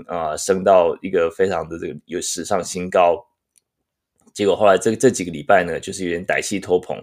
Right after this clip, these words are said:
就是英格兰政府，也不是，英，对不起，英格兰银行已经，啊，就是算是，呃，介入，他们用Q E的方式来介入，但是没有想到说国际投资人非常的 unforgiving，就是非常的这个没有怜悯这样子，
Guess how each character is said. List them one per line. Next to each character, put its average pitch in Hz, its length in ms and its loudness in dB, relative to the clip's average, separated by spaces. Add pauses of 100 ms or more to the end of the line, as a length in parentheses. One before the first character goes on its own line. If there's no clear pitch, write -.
(140)
就 87 120 -16
是 90 300 -8
英 127 140 -4
格 113 100 6
兰 92 180 4
政 107 200 2
府， - 280 -12 (300)
也 - 80 -6
不 101 80 0
是， 98 140 2
英， 117 160 -2
对 107 80 -2
不 95 60 -6
起， - 120 -10
英 127 160 -2
格 139 80 4
兰 95 100 6
银 92 140 -2
行 82 140 -4
已 78 40 -6
经， 90 280 -6
啊， 76 320 -6
就 - 160 -12
是 90 180 -6
算 90 180 -2
是， 87 220 -8 (140)
呃， 76 120 -4
介 107 200 2
入， 92 260 -2
他 - 140 -18
们 87 80 -8
用 92 160 -4
Q 101 200 -4
E 104 60 0
的 95 100 2
方 101 220 0
式 104 160 -2
来 78 100 2
介 92 200 0
入， 90 180 -2
但 90 180 -2
是 90 200 -8
没 85 100 -2
有 90 80 2
想 80 180 -8
到 82 160 -2
说 87 240 -4 (480)
国 98 140 4
际 113 160 0
投 95 180 2
资 101 200 0
人 87 120 4
非 113 200 4
常 92 200 0
的 90 240 4 (340)
unforgiving， 101 840 2
就 - 80 -6
是 95 160 -4
非 98 180 4
常 87 200 -4
的 92 160 -4
这 104 100 4
个 82 260 0 (340)
没 104 140 2
有 95 220 6
怜 82 160 -2
悯 90 260 -4
这 87 80 0
样 78 160 -2
子， - 160 -20